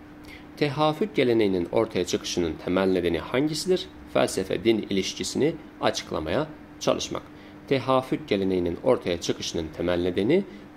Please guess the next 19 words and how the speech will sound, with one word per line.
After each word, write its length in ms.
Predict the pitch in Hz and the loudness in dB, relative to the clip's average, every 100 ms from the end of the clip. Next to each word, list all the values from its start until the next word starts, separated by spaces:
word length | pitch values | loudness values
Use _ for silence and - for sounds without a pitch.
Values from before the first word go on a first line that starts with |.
| - | 0
felsefe-din 720 | 175 - 107 92 120 139 - | 0 0 -4 -2 2 0 0
ilişkisini 520 | 104 - - - - | -4 -2 -4 -4 -6
açıklamaya 680 | - - - - 85 98 160 - - - | -6 -6 -4 -4 -2 0 -2 -4 -16 0
çalışmak. 400 | 110 90 - - - - - - - - - - - | 2 2 -2 -8 -14 -20 -20 -20 -18 -18 -18 -18 0
Fatih 260 | 185 185 | 2 2
Sultan 280 | 190 170 170 | 2 2 2
Mehmet'in 420 | 160 139 127 131 | 2 2 2 2
görevlendirilmesiyle 920 | 107 101 98 101 101 101 101 101 98 - | 4 4 4 4 4 4 2 2 0 0
tehafüt 580 | 98 117 120 175 - | -2 0 0 -2 0
alanında 420 | 123 117 98 95 90 | 2 2 2 0 -2
eser 280 | 117 - 127 | -4 0 2
yazan 300 | 101 95 87 | 2 2 0
kişi 300 | - - 160 - | -2 -2 -2 2
Ali 320 | 113 98 147 - - | 2 4 2 -2 -10
Tusi. 340 | - 98 - - - - - - - - | -4 -2 -2 -6 -8 -20 -20 -20 -18 -18
Fatih 320 | - 98 95 - | 0 0 0 -4
Sultan 360 | 104 - 92 | -4 0 0
Mehmet 380 | 85 85 90 110 | 2 2 0 0
Han 220 | 139 143 | -2 -2